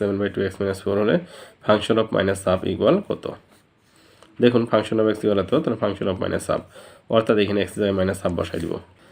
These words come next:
তাহলে function of minus half equal হবে four into x, x এর জায়গায় হচ্ছে minus half, মাইনাস সেভেন, আর নিচে টু এক্স, x জায়গায় minus half, মাইনাস ফোর। তো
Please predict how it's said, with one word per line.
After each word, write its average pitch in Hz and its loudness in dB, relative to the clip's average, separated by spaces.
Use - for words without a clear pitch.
তাহলে 104 -2
function 101 2
of 95 -2
minus 98 2
half 101 2
equal 98 0
হবে 98 0
four 113 4
into 107 0
x, - -8
x - -4
এর 107 -2
জায়গায় 101 4
হচ্ছে 92 -4
minus 95 2
half, 95 4
মাইনাস 98 0
সেভেন, 95 2
আর 92 -2
নিচে 95 -2
টু 98 0
এক্স, - -2
x - -4
জায়গায় 101 0
minus 95 -2
half, 110 4
মাইনাস 95 0
ফোর। - -4
তো 107 -2